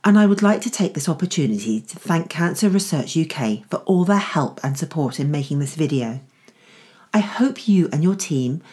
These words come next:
have found this training interesting and now have a better understanding of the importance of cervical cancer screening and the role that you can play in highlighting this to your family, friends and customers.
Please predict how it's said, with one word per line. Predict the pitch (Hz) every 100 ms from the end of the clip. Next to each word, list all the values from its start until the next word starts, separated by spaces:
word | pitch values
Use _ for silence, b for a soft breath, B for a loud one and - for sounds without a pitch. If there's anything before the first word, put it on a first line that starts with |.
| b
have | - 165
found | 160 156
this | 151
training | - 170 151 156
interesting | 175 143 139 117 - 127 139 180 b b b b
and | 185 190
now | 202 220
have | 226 190
a |
better | - 202 196 226 -
understanding | 202 202 175 143 123 120
of | - -
the | 143
importance | 151 170 165 147 -
of | 131
cervical | - 175 165 175 185
cancer | 156 143 - 151
screening | - 170 156 135 113 - B B B B
and | 202
the | 202
role | 202 220 240
that | 240
you | 170 190 226
can | 240 240
play | 190 131 117 - B B
in | - 170
highlighting | - 190 175 131 135 131 120 - -
this | 165
to | -
your | 156
family, | 139 - 170 180 190 220
friends | 214 139 135 135 -
and | 160
customers. | - 139 - 135 123 123 -